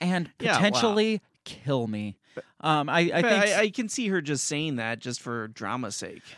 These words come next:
Speaker 1: All right, so speaking of just saying this
Speaker 2: For drama's sake.
Speaker 1: for drama's sake, is it a crime? Is it a crime to, for a group of guys to be sitting around drinking beers, possibly shooting guns at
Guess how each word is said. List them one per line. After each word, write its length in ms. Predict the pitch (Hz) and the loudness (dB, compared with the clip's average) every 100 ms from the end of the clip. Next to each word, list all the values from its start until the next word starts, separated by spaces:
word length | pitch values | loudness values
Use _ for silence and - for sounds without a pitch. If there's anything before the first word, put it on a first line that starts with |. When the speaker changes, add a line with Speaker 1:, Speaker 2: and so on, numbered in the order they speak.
| - | -4
Speaker 1:
All 100 | - | 4
right, 180 | 233 185 | 6 6
so 420 | - 247 214 - - - 127 110 _ _ | 4 6 6 0 -14 -16 -16 -16 _ _
speaking 400 | - - 285 277 | -16 -8 -4 -2
of 140 | 233 147 | -2 -4
just 380 | - 208 - 151 | -2 -2 -2 -8
saying 380 | - 202 170 131 | -4 -2 -2 -2
this 320 | 117 113 - _ - | -4 -4 -8 _ -10
Speaker 2:
For 120 | 135 | -6
drama's 340 | 123 117 110 | -4 -4 -6
sake. 240 | - - - | -8 -10 -6
Speaker 1:
for 100 | 180 | 0
drama's 380 | 202 214 180 | 2 2 0
sake, 380 | - 135 110 - _ _ _ _ _ _ _ - | -4 -6 -6 -10 _ _ _ _ _ _ _ 2
is 240 | 233 277 | 2 4
it 80 | 339 | 4
a 60 | 302 | 4
crime? 600 | - 202 170 120 113 127 | 4 2 2 2 -4 -2
Is 160 | 185 196 | 0 0
it 60 | 226 | -2
a 60 | |
crime 300 | - 220 196 | -2 0 0
to, 380 | - - 175 151 - | -4 -4 -2 -2 -2
for 200 | 165 143 | -2 -2
a 60 | |
group 260 | 113 165 196 | -2 -6 -6
of 100 | 160 | -2
guys 240 | 147 131 | 0 0
to 60 | - | -4
be 60 | |
sitting 300 | 135 180 - | -8 -8 -4
around 260 | 160 143 139 | -2 -2 -2
drinking 300 | 147 143 143 | -4 -6 -6
beers, 420 | 131 123 123 120 | -6 -4 -2 -4
possibly 440 | - 135 123 139 123 | -4 -4 -4 -8 -8
shooting 340 | - 117 131 | -8 -8 -4
guns 320 | 123 120 120 | -2 -2 -2
at 220 | 123 117 | -2 -4